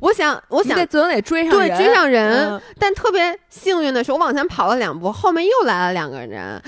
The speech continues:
Speaker 1: 然后他们俩也是迟到了，你知道吗？一个是参加五十公里的，一个跟我一样是参加二十五公里的，
Speaker 2: 哦。
Speaker 1: 就我说那个特别好那个
Speaker 2: 哦，那还行，那还行。
Speaker 1: 刘哥。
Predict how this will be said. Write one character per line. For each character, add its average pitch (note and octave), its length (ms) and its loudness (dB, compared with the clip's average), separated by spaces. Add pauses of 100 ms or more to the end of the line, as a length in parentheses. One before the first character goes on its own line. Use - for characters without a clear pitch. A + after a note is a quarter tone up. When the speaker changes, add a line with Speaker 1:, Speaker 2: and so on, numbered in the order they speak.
(120)
Speaker 1:
然 A3+ 100 0
后 C#4 80 2
他 F#4 220 0
们 F4 80 2
俩 A3 120 0
也 A#3 240 -2
是 - 160 -6
迟 - 240 -8
到 D3+ 360 0
了， F#2 220 -6
你 F3+ 120 -4
知 F#3+ 60 -2
道 G#3 100 2
吗？ A#3+ 140 -2
一 A#3 160 -4
个 E4 80 2
是 D4 80 2
参 C4 180 -6
加 C#4+ 160 0
五 B3+ 180 -4
十 F3+ 80 -8
公 G#3+ 220 -4
里 F#3+ 100 -4
的， C3 120 -10
一 F3 120 -6
个 A3+ 140 -2
跟 B3+ 160 -4
我 A3+ 160 -2
一 G2+ 60 -10
样 F3 120 -6
是 F#3+ 80 -4
参 A3+ 180 -4
加 A#3+ 140 -2
二 A3 120 0
十 G#3 80 2
五 F3+ 160 -2
公 G3 120 0
里 F#3 80 -2
的， F3 60 -2
Speaker 2:
哦。 F3 80 -4
Speaker 1:
就 C#4+ 80 4
我 G3 140 0
说 A#3+ 140 -4
那 A#3+ 120 -4
个 G#3 160 -4
特 G#3+ 140 -4
别 B3 80 2
好 F4 100 0
那 G4 60 0
个 - 20 0
Speaker 2:
哦， C4 40 0
那 F3+ 120 0
还 F3 60 -2
行， F3+ 160 -2
那 G3+ 80 2
还 G3+ 160 2
行。 D#3+ 100 -2
Speaker 1:
刘 - 0 -
哥。 E3 200 0